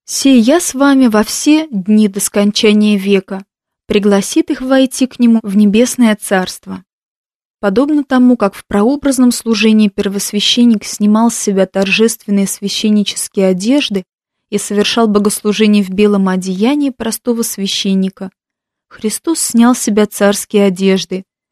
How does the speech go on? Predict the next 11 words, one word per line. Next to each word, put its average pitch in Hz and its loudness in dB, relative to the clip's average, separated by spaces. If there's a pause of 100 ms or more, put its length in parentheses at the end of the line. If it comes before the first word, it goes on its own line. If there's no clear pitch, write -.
(220)
принял 220 2
облик 196 -2
человека 208 -2 (320)
и 233 -8
принес 277 -2
себя 220 0
в 208 0
жертву, 202 0 (200)
будучи 226 -2
одновременно 202 2
священником 240 -6